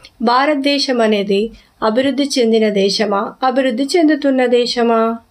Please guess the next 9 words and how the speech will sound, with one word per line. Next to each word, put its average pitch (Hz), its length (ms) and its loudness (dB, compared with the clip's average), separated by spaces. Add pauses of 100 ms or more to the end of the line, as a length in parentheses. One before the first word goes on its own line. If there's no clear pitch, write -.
(560)
ఎస్, 214 300 -2
అభివృద్ధి 226 720 0 (400)
చెందుతున్న 214 640 2 (480)
దేశం. 185 480 -2 (540)
మరి 294 180 2
అభివృద్ధి 277 1000 0 (280)
అనే 233 240 0
పదానికి 214 680 0
కులమానంగా 202 1000 2